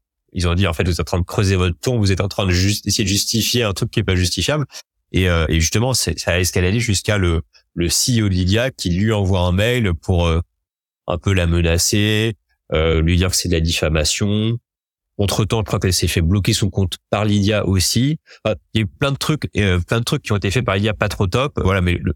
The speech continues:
le, le mail du C E O, c'est vraiment un peu caricatural, c'est très paternaliste. Euh, et puis en fait, il, il fait exactement ce qu'il faut pas faire, je pense.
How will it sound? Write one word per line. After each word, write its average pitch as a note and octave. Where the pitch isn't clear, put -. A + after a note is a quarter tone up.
le, F#2
le F#2+
mail A2
du F#2+
C A2+
E -
O, A#2+
c'est -
vraiment F2+
un F#2
peu -
caricatural, G2
c'est -
très F#2+
paternaliste. F#2
Euh, E2+
et F2
puis F2+
en D#2+
fait, -
il, -
il G2
fait -
exactement G#2
ce -
qu'il -
faut G2
pas G#2+
faire, G#2+
je G#2
pense. G2+